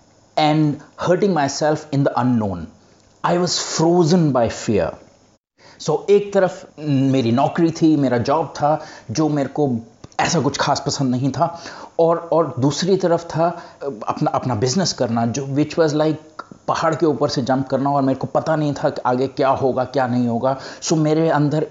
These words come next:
एक डर था, fear था। But things started changing। जब मेरे को realize हुआ कि मैं अपने जो भी decisions ले रहा हूँ, वो फ-,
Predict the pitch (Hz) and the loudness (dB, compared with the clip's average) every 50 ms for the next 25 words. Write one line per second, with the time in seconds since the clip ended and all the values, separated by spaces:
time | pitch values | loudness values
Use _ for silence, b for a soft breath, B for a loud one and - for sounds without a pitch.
0 | - - 139 147 147 - - - 113 101 98 135 123 127 117 110 - - 104 92 | -2 -2 -2 -2 -2 -4 -8 -6 -4 -2 0 2 2 2 0 -2 -4 -4 -4 -4
1 | 82 - - - - 165 151 147 143 127 110 - - 101 - - - - _ _ | -4 -6 -8 -4 0 2 4 4 4 2 0 -2 -6 -8 -8 -10 -12 -20 _ _
2 | _ - - 104 - 160 151 - - - - - - _ _ _ _ _ - - | _ -6 -4 -2 0 0 -2 -2 -4 -8 -14 -16 -18 _ _ _ _ _ -4 0
3 | 175 208 214 - - - 139 131 127 123 151 123 - - - 127 110 110 110 98 | 2 2 2 2 0 0 0 0 0 0 -2 -2 -2 -4 -4 -2 0 0 0 -2
4 | 87 78 76 - - _ _ _ _ _ _ _ _ - 110 131 147 127 147 143 | -2 -4 -8 -12 -16 _ _ _ _ _ _ _ _ -6 -2 0 0 0 0 -2
5 | 135 - 151 139 113 113 107 101 104 113 135 156 143 - - 147 143 147 147 - | -2 -2 -2 -2 0 0 0 0 2 2 2 0 0 -2 -2 -2 -2 -2 -2 -2
6 | - 147 135 123 127 139 147 - - - - - - 151 151 151 143 120 104 139 | -2 0 2 2 2 2 0 -2 -2 -6 -8 -8 -4 -4 -2 -2 -2 -2 -2 0
7 | 185 196 196 151 120 135 - - - - 214 185 - 247 240 196 131 131 120 107 | 0 2 2 2 2 0 -2 -2 -2 0 0 2 2 2 2 2 2 0 0 0
8 | 98 98 95 92 82 92 90 90 85 B B B B B B B 147 170 - - | -2 -2 -4 -6 -8 -10 -10 -12 -12 B B B B B B B -2 -2 -2 -2
9 | - - - - - - | -6 -10 -10 -10 -12 -10